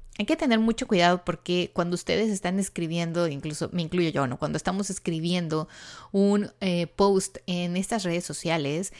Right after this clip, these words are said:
y contamos con la, con el apoyo de los emojis, es muy bueno, una, porque te hace ver el texto de una forma más divertida,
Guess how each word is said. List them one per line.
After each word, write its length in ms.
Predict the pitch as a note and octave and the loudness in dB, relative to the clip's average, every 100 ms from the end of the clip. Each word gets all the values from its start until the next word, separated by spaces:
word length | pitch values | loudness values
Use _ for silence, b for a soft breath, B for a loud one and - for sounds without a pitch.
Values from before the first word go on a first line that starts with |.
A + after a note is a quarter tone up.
| B B | B B
y 60 | |
contamos 840 | - F#3+ F#3 - G#3+ A#3 B3+ C#4+ - | -2 0 0 2 2 2 0 -2 -4
con 420 | - F#3 F3 F3 | -2 0 0 2
la, 180 | E3+ F#3 | 2 0
con 220 | F#3 F3+ | 0 2
el 120 | E3+ | 0
apoyo 340 | E3 - F#3+ A3 | 0 0 0 0
de 80 | |
los 180 | F3+ D#3 | -2 -4
emojis, 600 | D3+ E3+ G#3 D#3 D#3+ G3 B B B B | -4 -2 -2 -2 -4 -6 B B B B
es 140 | B3+ | 0
muy 140 | E4+ F4 | 2 4
bueno, 320 | F3+ G3 B3 | 4 4 2
una, 360 | G3 G3+ A#3+ - | 0 0 -2 0
porque 680 | E3+ F#3 F#3 - F#3+ - - | 0 0 0 2 4 4 2
te 180 | F3 F3 | 2 4
hace 560 | F3+ - G3 F#3+ - | 2 2 4 4 2
ver 440 | F#3+ E3+ F#3 F3+ - | 0 4 6 6 4
el 180 | F#3 - | 0 0
texto 400 | F3 - - F#3 | -2 -2 -2 -2
de 80 | F3+ | 0
una 160 | E3+ | -2
forma 260 | - E3+ E3 | -2 -2 -2
más 140 | E3 | -2
divertida, 800 | E3+ D#3 - F#3 F#3+ F3 E3+ E3+ | -2 -4 -2 2 2 4 2 0